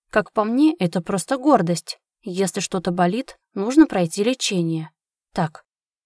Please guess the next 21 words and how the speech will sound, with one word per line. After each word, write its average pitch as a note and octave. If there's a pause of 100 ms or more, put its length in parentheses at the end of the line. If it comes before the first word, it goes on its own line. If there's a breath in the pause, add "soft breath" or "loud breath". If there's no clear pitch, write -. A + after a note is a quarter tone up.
Я G#3+
помотала G3
головой, F#3+ (180)
пытаясь F3+
отогнать F#3
непрошенные F#3
мысли. F3+ (500)
Маркус G3+
прав. - (320)
Не C#4
о C4
нем A#3+
я B3+
должна F#3
думать, E3+
а A3
о A3+
себе. G#3 (600)
Завтра A#3+
он A3+
отплывет. G#3+